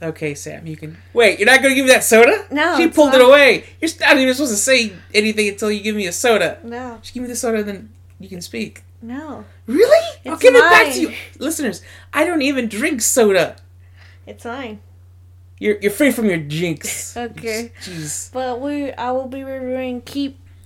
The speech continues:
Speaker 2: Beach City Weird.
Speaker 1: Political. We're not gonna talk about it, but political.
Speaker 2: It took in a weird time of our lives.
Speaker 1: Yep. But it's over. Yay.
Speaker 2: Yay.
Speaker 1: But then things are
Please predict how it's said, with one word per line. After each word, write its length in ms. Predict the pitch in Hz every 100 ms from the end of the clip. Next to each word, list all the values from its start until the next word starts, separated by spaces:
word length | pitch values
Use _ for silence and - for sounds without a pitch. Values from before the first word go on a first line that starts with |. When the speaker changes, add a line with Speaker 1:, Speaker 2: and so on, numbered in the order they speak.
| -
Speaker 2:
Beach 300 | 254 269 247
City 420 | - 269 262 254
Weird. 500 | 226 220 226 262 320 - - - -
Speaker 1:
Political. 760 | - 196 240 233 226 220 226 -
We're 140 | - 156
not 160 | 160
gonna 140 | 165 160
talk 260 | 185 170
about 320 | 170 170 170
it, 180 | 170 160
but 280 | 151 147 -
political. 580 | - - - - - -
Speaker 2:
It 240 | - 262 262
took 260 | 285 285
in 140 | 277 262
a 260 | 247 233 - - -
weird 500 | 247 262 247 240 - - - -
time 360 | 262 247 254
of 120 | 247 233
our 100 | 233
lives. 640 | 226 226 240 269 254 156
Speaker 1:
Yep. 460 | 160 165 180 208 - - - - - - - -
But 100 | - 302
it's 80 | 302
over. 420 | 233 196 147 151 214
Yay. 80 | 226 320 302 294 190 180 160 151
Speaker 2:
Yay. 80 | -
Speaker 1:
But 200 | 151 143
then 200 | 143 143
things 380 | - 156 147
are 160 | 143 143